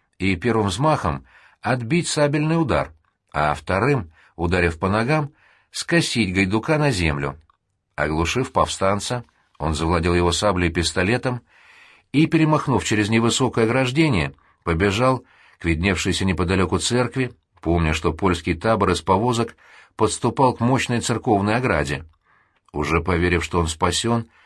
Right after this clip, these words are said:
шевалье подумал, что не мешало бы вернуться к дому Христины и закончить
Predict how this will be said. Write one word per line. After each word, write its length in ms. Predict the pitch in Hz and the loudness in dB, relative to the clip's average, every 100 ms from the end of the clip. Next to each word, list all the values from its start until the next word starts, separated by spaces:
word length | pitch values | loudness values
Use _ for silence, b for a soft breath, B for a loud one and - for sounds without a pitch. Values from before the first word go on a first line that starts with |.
| b b - | b b -8
шевалье 400 | - 113 156 160 | 0 2 2 2
подумал, 520 | 160 160 170 165 143 b b b | 2 2 2 2 0 b b b
что 260 | - - | -8 0
не 140 | 151 160 | 2 4
мешало 420 | 170 - 110 98 | 2 2 2 2
бы 160 | 95 110 | 4 2
вернуться 480 | 147 180 190 - | 2 2 2 0
к 60 | 127 | 0
дому 240 | 165 160 | 2 2
Христины 720 | 151 175 160 - 82 73 69 - _ _ _ | 2 0 -2 -2 -2 -2 -4 -10 _ _ _
и 120 | 80 | -4
закончить 680 | 80 95 104 123 104 85 - | 0 0 0 -2 -2 -4 -8